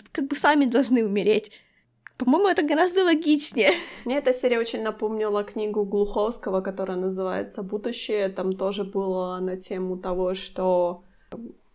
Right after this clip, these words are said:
Speaker 2: благодаря медицине все стали бессмертными. И, честно говоря, краеугольным камнем всей этой книги идёт тема перенаселения, потому что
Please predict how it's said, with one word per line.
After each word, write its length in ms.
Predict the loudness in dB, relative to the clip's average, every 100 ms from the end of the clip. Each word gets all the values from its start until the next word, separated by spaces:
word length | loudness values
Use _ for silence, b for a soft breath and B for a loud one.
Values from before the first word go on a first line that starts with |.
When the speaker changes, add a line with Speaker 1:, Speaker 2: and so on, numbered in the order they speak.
| -2
Speaker 2:
благодаря 400 | 0 2 2 0
медицине 560 | 0 -4 -8 -6 -6
все 140 | -6 -8
стали 240 | -6 -6
бессмертными. 720 | -8 -10 -8 -8 -6 -6 -6 B B B B -20
И, 400 | -6 -2 2 0 -2 -12 _
честно 220 | -12 -4 0
говоря, 340 | 2 4 2
краеугольным 500 | 0 -2 0 0 -2
камнем 540 | 0 -2 0 0 -2
всей 220 | -4 -4 -4
этой 140 | -4
книги 400 | -6 -6 -2 -2
идёт 280 | 0 -2 -4
тема 180 | -4 -4
перенаселения, 800 | -2 -2 -2 -2 -4 0 0 -2
потому 400 | -8 -10 -6 -6
что 600 | -6 -8 -8 -8 -8 -10